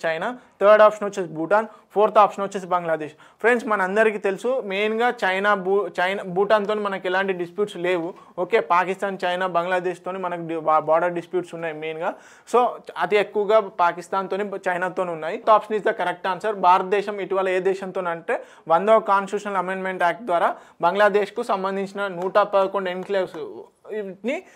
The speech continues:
బంగ్లాదేశ్కి ఇవ్వడం జరిగింది. అలాగే యాభై ఒక్క ఎన్క్లేవ్స్ని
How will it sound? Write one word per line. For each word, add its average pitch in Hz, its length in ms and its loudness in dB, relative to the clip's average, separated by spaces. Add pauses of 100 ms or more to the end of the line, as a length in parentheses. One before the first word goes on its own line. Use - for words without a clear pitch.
(180)
బంగ్లాదేశ్కి 202 540 4
ఇవ్వడం 190 220 2
జరిగింది. 185 300 0 (100)
అలాగే 196 300 2
యాభై 196 400 6
ఒక్క 208 120 -8
ఎన్క్లేవ్స్ని 196 720 -4